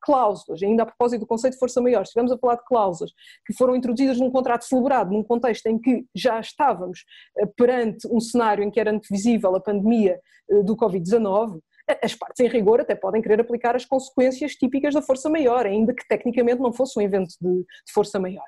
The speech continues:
É preciso é que resulte do contrato que assim é e normalmente não será. No direito português não existem, eh, princípios ou regras específicas para a interpretação dos contratos,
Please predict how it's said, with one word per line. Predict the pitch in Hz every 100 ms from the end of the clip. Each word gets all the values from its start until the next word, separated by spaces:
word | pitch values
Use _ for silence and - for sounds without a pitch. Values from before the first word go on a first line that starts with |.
| -
É |
preciso | 196 - 202 180
é | 233
que | -
resulte | 262 220 247 -
do | 240
contrato | 240 233 214 214
que |
assim | 247 - 302 269
é | 320 - -
e | 294
normalmente | 285 262 262 240 220 254 247 240
não | 202
será. | - 165 - - _ _ _ _ _ _ _ _ - - - -
No | 349 349
direito | 339 349 - -
português | 311 302 302 240 196 190
não | 254 254 320 311
existem, | 262 208 233 247 - 277 - -
eh, | 190 147 135 69 - 98 - -
princípios | 233 233 233 214 196 165 -
ou | - 196
regras | 233 220 226 226
específicas | - - - 226 233 240 226
para | - 240 233
a | 220
interpretação | 214 208 - - 196 190 214 214 - _ _
dos | 190 220
contratos, | 226 208 202 208 196 202 202 -